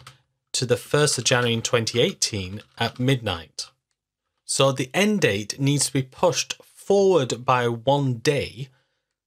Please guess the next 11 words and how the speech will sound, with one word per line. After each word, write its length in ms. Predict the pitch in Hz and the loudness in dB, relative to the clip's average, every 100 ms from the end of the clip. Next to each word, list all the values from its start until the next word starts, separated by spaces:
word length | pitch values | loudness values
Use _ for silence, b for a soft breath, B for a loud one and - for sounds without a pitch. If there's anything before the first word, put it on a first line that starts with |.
| _ _ _ _ - | _ _ _ _ -4
say 400 | - 127 117 113 | 2 2 2 0
from 360 | - 117 117 b b - | 0 0 0 b b -8
the 100 | 107 | -8
first 400 | - 147 127 - | 0 2 2 0
of 60 | 117 | -2
May 160 | 117 | -2
to 120 | - 110 | -2 -2
the 80 | |
second 580 | 110 - - 190 - 107 | 0 0 0 0 -2 -6
of 120 | 98 | -4
May, 320 | 104 107 135 | -4 -2 -2